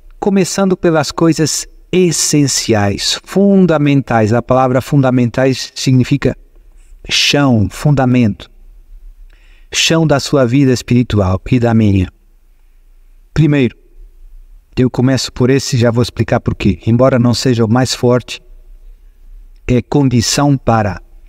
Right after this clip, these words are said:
confissão bem feita,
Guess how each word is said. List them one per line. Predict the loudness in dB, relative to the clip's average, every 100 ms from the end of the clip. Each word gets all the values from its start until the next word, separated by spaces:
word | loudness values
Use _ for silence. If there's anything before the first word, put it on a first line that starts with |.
| _ -20 -20 -20 -14 -4
confissão | -2 -2 -2 -2 -2 0 0 2 2 2 4 2
bem | 0 0 -2
feita, | -4 -2 0 0 -2 -4 -4